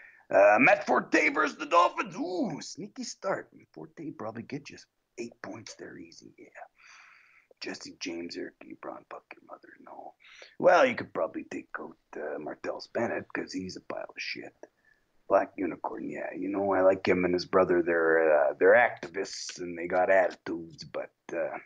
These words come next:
no, that last game, Martellus Bennett looked like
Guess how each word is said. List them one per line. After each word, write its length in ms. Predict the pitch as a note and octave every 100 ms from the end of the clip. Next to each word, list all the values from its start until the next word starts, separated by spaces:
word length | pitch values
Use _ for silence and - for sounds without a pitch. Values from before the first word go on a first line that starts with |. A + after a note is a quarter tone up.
| -
no, 320 | F2+ F#2+ F2+
that 160 | E2+ D#2+
last 280 | E2+ E2 -
game, 180 | F2 E2+
Martellus 440 | D2+ - C#2 - -
Bennett 240 | C2 C2+
looked 200 | - -
like 140 | -